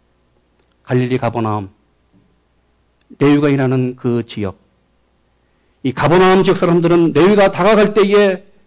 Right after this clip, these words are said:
그를 피했고 그를 조롱했고 그 뒤로 물러갔습니다. 레위는 자신의 이름, 연합한다.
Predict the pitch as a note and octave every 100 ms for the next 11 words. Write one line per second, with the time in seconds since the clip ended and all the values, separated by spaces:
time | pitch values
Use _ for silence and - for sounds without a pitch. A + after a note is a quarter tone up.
0 | _ - C3 B2+ C3 - G3+ G3+ - G3+
1 | _ _ _ _ - C#3+ D3 D#3+ F3 F#3+
2 | F#3+ - F#3 G3+ _ _ _ _ _ _
3 | C3 A#2+ A2+ - B2 A2+ A2 - A2+ G2+
4 | G2 F#2 G2 F#2+ - _ _ _ _ _
5 | _ _ _ _ _ _ _ _ _ -
6 | B2 A2 A2 G2+ F#2+ _ _ _ _ _
7 | _ _ _ - C3+ E3+ D#3+ C#3 B2+ G2
8 | _ _ _ _ _ _ _ A2+ A#2+ D3+
9 | E3 B2+ A2 A#2